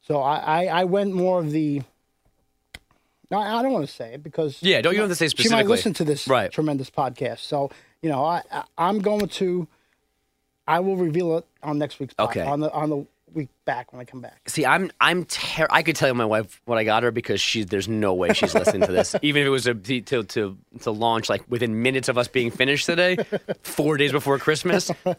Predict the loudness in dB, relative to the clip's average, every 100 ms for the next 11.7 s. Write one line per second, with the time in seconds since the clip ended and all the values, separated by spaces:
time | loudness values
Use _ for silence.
0 | -2 0 2 2 4 4 2 0 -2 2
1 | 2 2 0 0 2 2 2 2 0 0
2 | 4 4 4 0 0 2 2 4 2 4
3 | 2 2 2 2 2 0 0 2 2 0
4 | 0 0 2 2 0 0 -2 0 -2 2
5 | 2 2 2 4 2 4 0 0 0 0
6 | 2 2 2 0 0 0 2 0 0 0
7 | 0 0 0 0 0 2 2 2 2 0
8 | 0 0 0 0 2 4 2 2 -2 -2
9 | -6 -10 -20 _ _ _ 2 4 4 4
10 | 4 2 2 2 2 2 0 2 2 2
11 | 0 0 0 0 2 0 -2